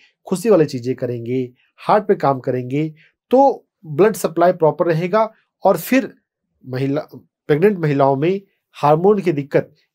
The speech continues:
या दूसरी दिक्कत नहीं होगी, कम होगी, संभावना कम हो जाएगी। और भी ध्यान देना है,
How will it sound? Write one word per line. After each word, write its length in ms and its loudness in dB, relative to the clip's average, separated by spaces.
या 60 4
दूसरी 280 0
दिक्कत 400 -2
नहीं 220 -6
होगी, 320 -16
कम 140 4
होगी, 280 2
संभावना 440 0
कम 140 -4
हो 160 -4
जाएगी। 280 -4
और 240 2
भी 120 -2
ध्यान 260 -2
देना 240 2
है, 240 -4